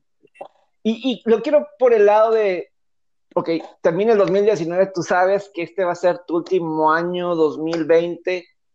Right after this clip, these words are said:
y pega la situación del covid. ¿Qué es lo primero que se te venía a la mente,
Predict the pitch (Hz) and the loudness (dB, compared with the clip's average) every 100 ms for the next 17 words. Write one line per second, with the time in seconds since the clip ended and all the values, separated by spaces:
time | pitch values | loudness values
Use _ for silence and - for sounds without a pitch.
0 | - 165 113 - 185 190 175 156 156 143 | -2 -2 -2 2 4 4 2 0 -2 -2
1 | 151 160 156 147 143 139 139 131 - 160 | 0 4 6 6 4 4 2 0 -2 0
2 | 151 135 135 - _ _ _ _ 196 226 | 2 0 -4 -8 _ _ _ _ 2 2
3 | - 180 202 - 160 165 151 156 170 175 | 2 -2 -2 -4 2 4 4 2 2 2
4 | 156 160 139 180 165 | 0 -2 -2 -4 -4